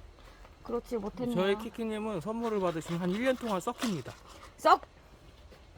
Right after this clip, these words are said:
Speaker 2: 썩힌다는 말보다는
Speaker 1: 자기야, 자기야,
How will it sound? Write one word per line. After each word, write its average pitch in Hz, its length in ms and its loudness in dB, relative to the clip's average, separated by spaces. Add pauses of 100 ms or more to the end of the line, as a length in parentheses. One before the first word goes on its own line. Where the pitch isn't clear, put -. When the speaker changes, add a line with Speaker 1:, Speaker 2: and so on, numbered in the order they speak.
(140)
Speaker 2:
썩힌다는 240 580 2
말보다는 175 520 2
Speaker 1:
자기야, 202 420 6 (920)
자기야, 262 420 12